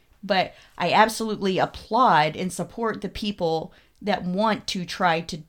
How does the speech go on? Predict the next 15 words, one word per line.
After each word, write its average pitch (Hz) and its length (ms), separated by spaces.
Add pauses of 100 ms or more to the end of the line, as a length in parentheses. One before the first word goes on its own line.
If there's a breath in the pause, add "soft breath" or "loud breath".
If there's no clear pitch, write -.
change 185 360
the 175 100
formula 170 480
a 143 60
little 143 220
bit. - 300 (240)
I 202 80
mean, 190 160
even 277 280
if 247 140
it's - 260 (120)
for 196 180
the 170 100
worse, 170 680 (420 soft breath)
I, 180 140